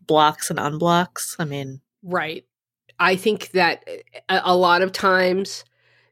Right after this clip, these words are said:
Speaker 2: you'll think that someone blocked you, but it's just, like, a, a glitch in social media. I've seen that <clears throat> when I'm, you know, hate reading people.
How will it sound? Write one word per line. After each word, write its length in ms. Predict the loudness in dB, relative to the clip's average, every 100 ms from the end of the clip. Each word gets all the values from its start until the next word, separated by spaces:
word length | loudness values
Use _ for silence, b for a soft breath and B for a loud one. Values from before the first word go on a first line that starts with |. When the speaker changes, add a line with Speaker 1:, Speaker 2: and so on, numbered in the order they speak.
| _ _
Speaker 2:
you'll 280 | -2 2 2
think 340 | 0 0 0 0
that 160 | 0
someone 260 | 2 2 2
blocked 420 | 2 2 2 2
you, 180 | 2 2
but 180 | 0 0
it's 180 | 0 -2
just, 220 | -4 0
like, 160 | 0 0
a, 140 | -4 -6
a 80 | -10
glitch 540 | -2 0 0 -2 -6 -8 _ _ _ _ _ _ _ _ _
in 380 | -2 0 -2 -6 _ -8
social 300 | -4 -2 -2
media. 300 | 0 0 2
I've 200 | 2 2
seen 240 | 0 0
that 260 | -2 -4 -4 _ _ _ _ _ _ _ _ _ -2
<clears throat> 300 | 0 2 -2
when 200 | -4 -4
I'm, 220 | -2 -4 -10 _ -10
you 100 | -8
know, 140 | -8
hate 220 | -14 -14
reading 240 | -14 -14 -14
people. 360 | -18 -18 -20